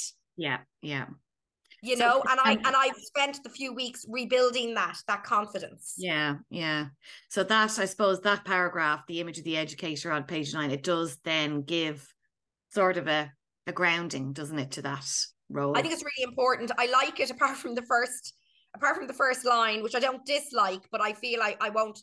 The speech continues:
Speaker 2: print that when I'm printing it for my educators and putting it up
Speaker 1: Yeah.
Speaker 2: around the room. I like the rest of it. And
Speaker 1: Yeah,
Speaker 2: I
Speaker 1: and
Speaker 2: think
Speaker 1: again, I think it's just a matter of saying, you know, Ash views the educator as competent, confident and agentic, you know,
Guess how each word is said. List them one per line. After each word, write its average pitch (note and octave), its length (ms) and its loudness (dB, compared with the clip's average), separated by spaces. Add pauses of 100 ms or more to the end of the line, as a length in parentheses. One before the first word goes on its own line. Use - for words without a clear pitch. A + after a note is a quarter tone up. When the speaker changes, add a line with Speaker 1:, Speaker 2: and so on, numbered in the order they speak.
(200)
Speaker 2:
print G#3+ 260 -6
that G#3+ 160 2
when G#3+ 100 -2
I'm G3 120 -2
printing G#3+ 320 -6
it F#3+ 100 -4
for G#3 140 -2
my F#3+ 260 0
educators G3 580 -4
and F3+ 140 -8 (400)
putting A#3 160 0
it C4 80 4
up A3+ 140 6
Speaker 1:
Yeah. F#3+ 80 4
Speaker 2:
around G3+ 260 0
the G#3 300 -10
room. F#3+ 160 -10
I G#3+ 80 0
like A3 240 0
the A3 80 -2
rest A3+ 420 -2
of F#3 80 -6
it. - 160 -6 (480)
And B3 100 4
Speaker 1:
Yeah, C4+ 60 6
Speaker 2:
I - 100 2
Speaker 1:
and A3+ 40 4
Speaker 2:
think B3 160 4
Speaker 1:
again, D4+ 440 4
I B3 120 2
think C#4+ 200 4
it's C4+ 160 0
just C4 200 -2
a A#3 40 -2
matter A3 320 4
of F3 140 2
saying, F3 640 -4
you G3 140 -4
know, F3 280 2 (420)
Ash A3 220 2
views G#3 280 2
the G3+ 120 0
educator F#3 460 0
as E3+ 100 -4
competent, F3+ 560 -2
confident F3 560 -4
and E3+ 160 -2
agentic, F#3+ 720 -2 (280)
you G3+ 120 -2
know, F3+ 240 2